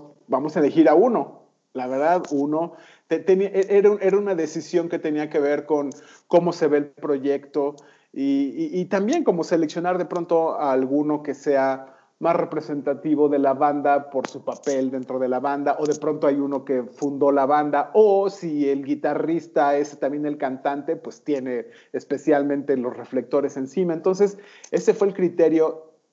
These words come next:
y en el, y en el camino empezamos a avanzar de esa forma,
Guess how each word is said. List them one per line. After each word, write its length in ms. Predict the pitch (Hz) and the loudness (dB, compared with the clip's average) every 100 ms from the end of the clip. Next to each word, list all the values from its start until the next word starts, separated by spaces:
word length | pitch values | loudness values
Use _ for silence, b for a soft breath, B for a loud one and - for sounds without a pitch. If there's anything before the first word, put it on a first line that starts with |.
| _ _ - | _ _ -10
y 180 | 160 151 | 2 2
en 160 | 151 | 2
el, 240 | 151 143 - | 0 -2 -4
y 140 | 151 | -2
en 100 | 143 | -2
el 160 | 139 139 | -4 -4
camino 400 | 143 151 175 190 | -2 -2 -2 -2
empezamos 540 | 190 147 - 156 156 | -2 -6 -6 -8 -6
a 40 | 139 | -6
avanzar 420 | 127 123 139 135 | -6 -4 -4 -4
de 60 | |
esa 180 | 143 139 | -4 -6
forma, 600 | - 135 127 127 175 b | -4 -2 0 -4 -6 b